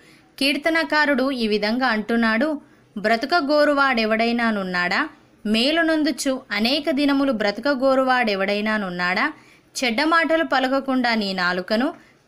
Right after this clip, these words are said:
కపటమైన మాటలు పలకకుండా నీ పెదవులను కాచుకొనుము.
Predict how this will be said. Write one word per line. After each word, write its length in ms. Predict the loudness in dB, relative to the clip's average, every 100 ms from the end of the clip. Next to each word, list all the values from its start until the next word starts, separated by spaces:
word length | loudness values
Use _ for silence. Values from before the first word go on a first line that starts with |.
| -4
కపటమైన 540 | 0 0 0 0 2
మాటలు 440 | 2 2 2 0
పలకకుండా 720 | 0 0 0 -2 -2 0 2
నీ 160 | 0 -2
పెదవులను 640 | -2 -2 0 0 0 -2
కాచుకొనుము. 760 | 0 -2 -2 -4 -2 0 0